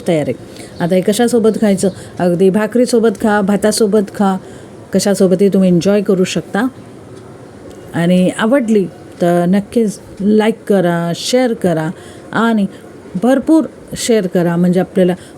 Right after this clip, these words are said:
भरपूर लाईक्स भेटतील. कारण की तुम्ही बघितलं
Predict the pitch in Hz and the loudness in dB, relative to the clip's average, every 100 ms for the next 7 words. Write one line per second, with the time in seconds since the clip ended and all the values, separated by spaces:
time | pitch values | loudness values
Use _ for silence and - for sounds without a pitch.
0 | - 214 247 254 262 220 208 202 - 190 | 0 0 2 2 2 2 0 -2 0 -2
1 | - 185 185 - - - 196 185 180 190 | 0 0 0 -4 -18 -8 -2 0 0 2
2 | 196 185 196 202 180 196 | 2 4 2 0 0 0